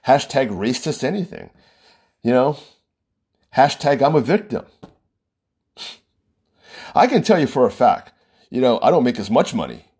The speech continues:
as Oprah. I don't make as, I, I'm surely not as popular as Prince Harry or Meghan Markle, but <laughs> I'm not a victim.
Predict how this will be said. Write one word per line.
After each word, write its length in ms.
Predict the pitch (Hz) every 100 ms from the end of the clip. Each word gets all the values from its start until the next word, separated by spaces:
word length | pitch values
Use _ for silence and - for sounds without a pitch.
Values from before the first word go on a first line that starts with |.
| -
as 160 | 98 -
Oprah. 380 | 85 - -
I 60 | 101
don't 100 | 113
make 140 | 101
as, 120 | 101 90 -
I, 180 | 92 98
I'm 220 | 101 101 -
surely 360 | - 208 151
not 140 | 120 104
as 80 |
popular 680 | - 139 147 131 113 107 -
as 400 | 101 98 98 - - - - -
Prince 260 | 135 123
Harry 320 | - 123 127 110
or 100 | 101
Meghan 280 | 104 92
Markle, 580 | 85 95 120 67 76 - _ _ _ _ _ _ _ _
but 480 | 113 117 107 - _ _ _ _ _ _ _ _ -
<laughs> 20 | - - _ _ _ _ _ _ _ -
I'm 80 | 185
not 140 | 143
a 40 | 85
victim. 480 | 107 - - 131